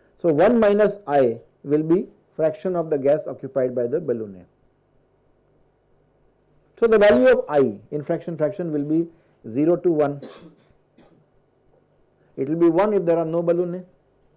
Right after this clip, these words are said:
or if you are at pressure height, it may be point eight, point seven.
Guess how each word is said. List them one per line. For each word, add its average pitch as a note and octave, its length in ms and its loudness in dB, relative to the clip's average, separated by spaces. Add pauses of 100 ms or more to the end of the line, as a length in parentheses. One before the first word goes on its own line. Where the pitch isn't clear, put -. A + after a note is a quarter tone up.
(920)
or D3 200 0
if D3+ 220 -6
you C#3+ 100 2
are C#3+ 80 4
at C#3+ 100 -2
pressure C#3+ 300 -2
height, D3+ 240 -6 (1300)
it C#3 160 -10
may D3 180 0
be C#3+ 300 0 (560)
point C3+ 340 -6
eight, C#3 400 0 (340)
point C3 260 -8
seven. C#3 480 -2